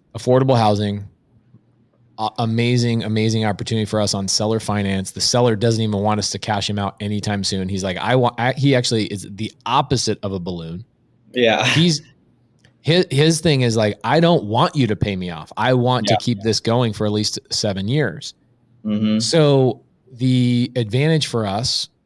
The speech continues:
Speaker 1: here's the, here's the potential disadvantage. So we talked about Sunday service last week. We talked about depreciation and tax benefits. One thing you can't do depreciation on is dirt.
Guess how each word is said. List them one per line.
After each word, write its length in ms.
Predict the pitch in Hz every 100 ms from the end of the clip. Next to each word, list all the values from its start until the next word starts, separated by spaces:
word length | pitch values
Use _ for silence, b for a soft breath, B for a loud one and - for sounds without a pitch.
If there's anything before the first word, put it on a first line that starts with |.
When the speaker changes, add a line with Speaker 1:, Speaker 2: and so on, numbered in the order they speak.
| _
Speaker 1:
here's 240 | 110 156 165
the, 160 | 190
here's 220 | - 196 190
the 100 | 165
potential 720 | 123 156 123 - 151 147 127
disadvantage. 640 | 120 117 98 98 82 -
So 300 | 123 120 -
we 240 | 123 127 127
talked 320 | 131 131 131
about 220 | 123 104
Sunday 240 | 120 110
service 360 | 104 117 104 -
last 340 | 107 101 -
week. 180 | 117 107
We 80 | 101
talked 260 | - 101 101
about 260 | 98 90
depreciation 760 | 95 - 104 95 107 127 123 104
and 100 | 92
tax 300 | - 117 117
benefits. 580 | - 87 87 - - - _ _ _ _ _ _ _ _
One 360 | 110 143 214 202
thing 300 | 185 170 147
you 160 | 131
can't 400 | 127 - 139 135 -
do 220 | 101 120 117
depreciation 880 | 104 - 110 - 110 160 180 113
on 320 | 98 87 92 104 -
is 420 | 101 101 104 - _ _ _ _ _
dirt. 380 | 185 131 -